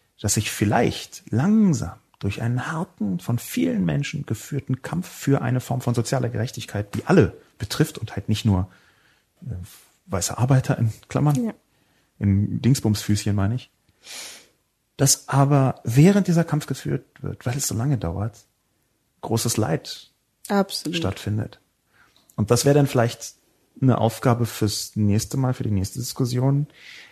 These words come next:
Speaker 1: Selbst wenn die Antwort auf Knooks Frage wäre, die links- und Rationalverschiebung einer Debatte findet langfristig, mittelfristig, fast von allein statt, wenn ausreichend viele Menschen dafür kämpfen.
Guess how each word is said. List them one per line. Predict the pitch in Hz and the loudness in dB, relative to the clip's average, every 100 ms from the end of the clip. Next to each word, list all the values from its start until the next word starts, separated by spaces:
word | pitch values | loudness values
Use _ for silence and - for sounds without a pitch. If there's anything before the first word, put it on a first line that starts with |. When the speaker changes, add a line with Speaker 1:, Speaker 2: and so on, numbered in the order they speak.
| _ _ | _ _
Speaker 1:
Selbst | - 131 - | 4 4 6
wenn | 143 208 | 6 8
die | 254 | 6
Antwort | 175 240 233 156 110 - | 4 2 2 0 0 -2
auf | 110 110 - - | -4 -4 -6 -8
Knooks | - 123 147 - - - - - - _ _ _ | 0 4 4 0 -8 -6 -4 -6 -8 _ _ _
Frage | - - 120 170 165 - - | -14 -4 -2 0 0 0 2
wäre, | 120 147 143 151 160 160 - _ _ _ _ - | 4 6 6 8 6 6 -6 _ _ _ _ -4
die | 127 | 2
links- | 120 190 302 - - | 6 6 4 2 -2
und | - 123 - | 0 0 0
Rationalverschiebung | - - 139 131 - 135 - 135 127 | 0 0 0 0 -2 -4 -2 -2 -2
einer | 117 110 | -4 -2
Debatte | 107 123 123 185 | -2 -2 -2 -2
findet | - 135 147 147 - - _ _ _ _ _ _ _ _ _ _ | 2 4 4 2 -2 -12 _ _ _ _ _ _ _ _ _ _
langfristig, | - 98 117 214 - - 165 - - 208 208 - - | -2 2 2 2 -2 -4 -4 -2 -4 -6 -8 -6 2
mittelfristig, | 110 - 208 170 - 139 - - 156 - | 2 2 -2 -4 -6 -6 -6 -6 -6 -6
fast | - 226 - - | -6 -4 -4 -2
von | 180 | -2
allein | 160 147 165 | 0 0 -2
statt, | - 160 - | -2 -6 -4
wenn | 131 | -4
ausreichend | - 180 - 139 135 | -2 -4 -4 -4 -4
viele | - 123 | -2 -2
Menschen | 117 - | -2 -2
dafür | 113 107 | -4 -4
kämpfen. | 110 117 - 226 | -2 -2 -4 -10